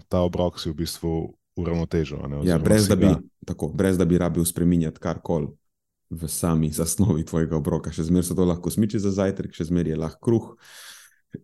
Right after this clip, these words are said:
Speaker 2: še zmeraj je lahko, ne vem, nek puding zraven, karkoli.
Speaker 1: Se pravi,
Speaker 2: Zdaj
Speaker 1: uporaba beljakovinskih dopolnil oziroma obogatenih živil ni, eh,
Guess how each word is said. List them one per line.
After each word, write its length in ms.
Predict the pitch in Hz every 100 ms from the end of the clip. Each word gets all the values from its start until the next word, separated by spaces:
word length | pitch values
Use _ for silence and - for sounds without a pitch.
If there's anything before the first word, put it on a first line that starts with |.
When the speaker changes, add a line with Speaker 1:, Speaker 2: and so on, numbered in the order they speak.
| _ -
Speaker 2:
še 200 | - 82
zmeraj 280 | 90 87 82
je 100 | 80
lahko, 260 | 78 71 - _ _ _ _ 82
ne 80 | 78
vem, 200 | 71 - - - 92
nek 200 | 73 - _ _ _ _
puding 280 | - 82 76
zraven, 360 | - 76 69 76
karkoli. 400 | 73 - - - _ _ _ _ _
Speaker 1:
Se 140 | - 113
pravi, 200 | 104 92
Speaker 2:
Zdaj 80 | -
Speaker 1:
uporaba 360 | 95 98 98
beljakovinskih 800 | 90 92 90 98 101 101 - 87 80
dopolnil 460 | 85 92 95 90
oziroma 560 | 82 90 90 90 85 85 -
obogatenih 600 | 82 90 87 92 90 85
živil 320 | - 90 90 87
ni, 320 | 95 98 85
eh, 360 | - - -